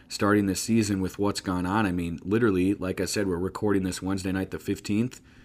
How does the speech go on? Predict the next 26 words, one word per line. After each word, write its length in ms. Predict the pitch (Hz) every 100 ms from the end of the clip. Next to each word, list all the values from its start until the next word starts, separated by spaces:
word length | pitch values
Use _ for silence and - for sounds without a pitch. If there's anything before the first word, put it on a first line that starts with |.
| - - -
You 100 | 95
know, 120 | 92
shout 300 | - 98 110
out, 140 | 104
Wyatt, 280 | 90 90 98
another 300 | 92 101 113
one. 260 | 95 92 92 - - - - - - - - - - - - -
U 200 | 98 113
mac 460 | 113 110 113 - - - -
over 580 | 95 107 104 104 104 98 -
myac. 720 | 87 92 104 98 85 87 -
They 240 | 92 104 107
absolutely 960 | 104 104 - 104 101 104 98 92 90 - - - - 82
dominate 720 | 104 110 127 95 80 87 -
Saint 280 | - 110 -
Scholastica 960 | - 95 95 107 - 98 87 80 82 - - - -
in 180 | 110 113
Superior, 480 | - - 104 104
Wisconsin 640 | 95 92 - 98 101 - 95
tonight. 440 | 92 92 117 - - - - - -
Kaylin 340 | 107 110 113
Christian, 380 | 123 127 - 135
Wyatt, 380 | 131 147 151 -
leads 280 | 107 120 107
the 80 | 113
way. 260 | 107 90